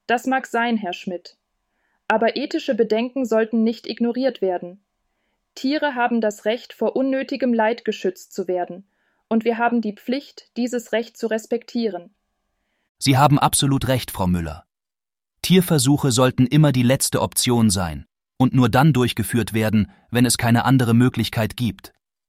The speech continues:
Speaker 2: Es ist wichtig, strenge ethische Richtlinien zu befolgen und das Wohlbefinden der Tiere zu jeder Zeit zu berücksichtigen.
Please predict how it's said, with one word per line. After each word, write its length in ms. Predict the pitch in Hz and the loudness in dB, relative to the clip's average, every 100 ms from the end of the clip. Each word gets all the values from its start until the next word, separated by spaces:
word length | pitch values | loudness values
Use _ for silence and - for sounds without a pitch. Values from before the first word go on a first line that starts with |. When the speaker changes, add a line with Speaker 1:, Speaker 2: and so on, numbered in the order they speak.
| _ _ _ _ | _ _ _ _
Speaker 2:
Es 160 | 135 151 | 0 0
ist 200 | 139 135 | 0 2
wichtig, 400 | 185 - 117 - | 0 0 -2 -2
strenge 380 | - 135 151 | 0 4 4
ethische 500 | 139 131 139 123 123 | 4 2 0 -2 -2
Richtlinien 600 | 117 143 - 113 110 107 | -2 -4 -2 2 4 2
zu 120 | 101 107 | 0 -2
befolgen 600 | 107 - 113 110 104 - _ _ | -4 -2 -2 0 -2 -4 _ _
und 140 | - 127 | -4 0
das 180 | 127 123 | 0 0
Wohlbefinden 640 | 156 147 143 147 147 131 | 0 0 0 0 0 0
der 160 | 117 | -2
Tiere 320 | 110 139 131 127 | -2 -2 -2 -2
zu 160 | - | -2
jeder 300 | 113 135 127 | -2 -2 -2
Zeit 320 | - 123 120 | -2 -4 -4
zu 120 | - 110 | -4 -4
berücksichtigen. 840 | 113 110 - 85 - 82 82 85 | -2 -4 -4 -10 -10 -12 -12 -16